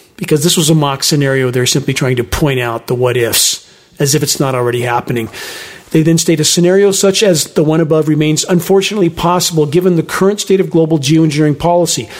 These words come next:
as the increasingly severe effects of global warming generate greater interest in geoengineering technologies. The United States must prepare itself for the risks and uncertainties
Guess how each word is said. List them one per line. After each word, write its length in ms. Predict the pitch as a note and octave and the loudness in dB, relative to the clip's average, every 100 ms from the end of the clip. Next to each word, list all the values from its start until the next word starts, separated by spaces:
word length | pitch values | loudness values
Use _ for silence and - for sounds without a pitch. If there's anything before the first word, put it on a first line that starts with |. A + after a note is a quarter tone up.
| - - - | -16 -10 -2
as 140 | D#3+ | 0
the 160 | D3+ F#3+ | 2 2
increasingly 640 | E3 - G#3 G#3+ A3+ A3 | 0 0 0 2 2 2
severe 500 | - A3 E3 F3+ F3 | 2 0 2 2 2
effects 420 | F#3 - D#3+ - | 0 -2 -2 0
of 120 | D#3+ | 0
global 280 | C#3 D#3 D#3 | 2 2 2
warming 300 | D#3 D3 D3 | 2 2 2
generate 400 | C#3 D#3 D3+ C#3+ | 2 2 2 0
greater 340 | B2+ D#3 E3+ F3+ | 2 2 4 2
interest 380 | F3+ F3+ F3 | 2 0 2
in 80 | F3 | 2
geoengineering 640 | D3 D#3 F#3 F#3 E3 F3 E3 | 2 4 4 4 2 2 2
technologies. 600 | E3+ E3 E3+ F3 C#3+ C#3+ | -2 0 0 0 -2 -2
The 80 | C#3+ | 2
United 580 | C#3+ D3 F3 F#3+ E3 - | 2 2 2 0 -2 -4
States 460 | - F#3 E3+ E3+ | -2 2 0 0
must 460 | D3+ D#3 G3 G3+ - | 0 2 2 -2 -2
prepare 400 | G3+ F#3+ G3 G3 | -2 0 2 2
itself 400 | G3 E3+ D3 C#3+ | 2 0 0 0
for 120 | D#3 | 0
the 120 | D3 | 2
risks 420 | C#3 F3+ G3 - | 2 2 2 -2
and 180 | - E3+ | 0 0
uncertainties 760 | E3 D#3+ - F3+ F#3+ - F3+ D#3 | 2 2 2 2 2 2 0 0